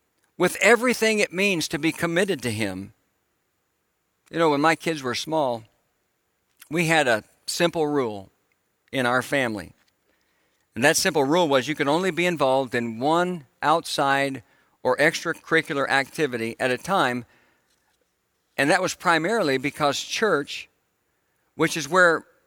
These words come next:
so much of my children's spiritual lives were formed, that came before anything else. They were going to go to school, they were gonna go to church,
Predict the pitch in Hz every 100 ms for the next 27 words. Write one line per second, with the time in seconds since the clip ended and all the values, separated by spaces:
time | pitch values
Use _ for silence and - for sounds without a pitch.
0 | _ - - 208 220 220 208 165 143 139
1 | - 196 202 165 131 - 202 196 160 147
2 | 147 175 165 131 120 190 170 120 123 117
3 | _ _ _ _ _ _ _ _ _ -
4 | 190 - 202 190 147 - _ - 147 175
5 | 170 165 156 151 151 147 104 - - _
6 | _ _ _ _ _ _ - 175 170 165
7 | 143 120 139 123 - - 185 185 214 226
8 | 175 _ _ _ _ _ _ _ - 139
9 | 139 147 147 160 156 143 - 202 139 143
10 | - -